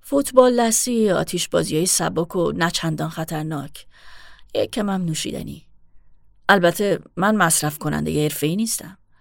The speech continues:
معمولاً به عنوان راننده برگزیده انتخاب می‌شم."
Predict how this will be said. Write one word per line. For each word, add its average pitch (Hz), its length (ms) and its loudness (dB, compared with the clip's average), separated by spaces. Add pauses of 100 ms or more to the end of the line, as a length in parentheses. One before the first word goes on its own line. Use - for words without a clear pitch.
(460)
معمولاً 277 520 4
به 285 140 2
عنوان 233 360 4
راننده 185 500 4
برگزیده 180 580 0
انتخاب 165 460 -6
می‌شم." - 300 -10